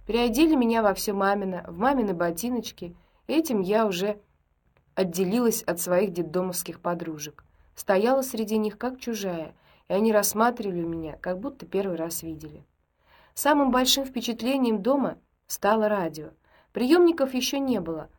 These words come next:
а в углу висела чёрная тарелка, и оттуда доносился звук. Каждую минуту я смотрела туда, ем, туда смотрю, спать ложусь, туда смотрю. Меня больше ничего не волновало.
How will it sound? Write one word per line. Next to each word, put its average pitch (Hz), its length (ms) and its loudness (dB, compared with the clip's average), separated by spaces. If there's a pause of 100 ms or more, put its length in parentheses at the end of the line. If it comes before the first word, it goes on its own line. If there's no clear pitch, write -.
(320)
а 220 100 6
в 240 60 2
углу 294 240 6
висела 262 400 2
чёрная 208 440 -2
тарелка, 196 640 -2
и 165 80 -4
оттуда 226 320 -4
доносился 175 640 -4
звук. 170 380 -10 (400)
Каждую 294 380 4
минуту 262 340 0
я 220 160 2
смотрела 208 540 -2
туда, 175 380 -6 (120)
ем, 247 440 -2 (180)
туда 165 280 0
смотрю, 190 560 -6 (260)
спать 269 380 2
ложусь, 170 400 -2
туда 175 320 0
смотрю. 185 540 -8 (260)
Меня 220 240 2
больше 240 300 2
ничего 226 360 0
не 277 120 0
волновало. 240 640 0